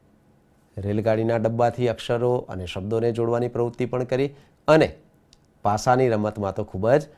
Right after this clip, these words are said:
મજા આવી. એટલે અહીંયાથી જે પ્રવૃત્તિ બતાવવામાં આવી છે, તેવી પ્રવૃત્તિ આપ પણ આપણા બાળકને કરાવો. સાથે જ આવા જુદા જુદા શબ્દો તેને લખવા આપો અને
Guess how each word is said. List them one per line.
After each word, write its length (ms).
મજા 380
આવી. 260
એટલે 160
અહીંયાથી 340
જે 120
પ્રવૃત્તિ 540
બતાવવામાં 480
આવી 140
છે, 160
તેવી 260
પ્રવૃત્તિ 480
આપ 200
પણ 120
આપણા 340
બાળકને 360
કરાવો. 300
સાથે 320
જ 80
આવા 240
જુદા 380
જુદા 400
શબ્દો 320
તેને 260
લખવા 420
આપો 320
અને 240